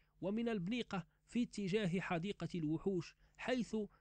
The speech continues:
توجد الأسود والنمور والفهود التي جاء بها السي المهدي المنبهي من إنجلترا إلى مولاي عبد العزيز في سنة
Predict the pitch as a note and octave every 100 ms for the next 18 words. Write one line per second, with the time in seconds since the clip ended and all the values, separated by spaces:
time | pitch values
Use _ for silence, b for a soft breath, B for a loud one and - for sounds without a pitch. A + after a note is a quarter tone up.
0 | b B3 B3 G3+ F3+ E3+ - D#3+ - G#3+
1 | E3 C#3 C#3 C#3+ D#3 F#3+ G#3+ E3+ C3 B2
2 | - D#3 F3+ G#3+ F3+ - D#3 C#3 - C#3+
3 | E3 F3+ - C#3+ F3 D3+ - C#3+ C#3+ F3+
4 | C3+ C3+ D3 F#3+ C#3 D3 E3 - b -
5 | G3+ F#3 - G3 E3+ G#3+ G#3 F#3+ F3+ F3
6 | - G#3 D#3 C#3 C#3 D#3+ F3 D#3 F3+ D#3
7 | A2 C3+ C#3 F3 C#3+ - b - F#3 -
8 | G3 F3+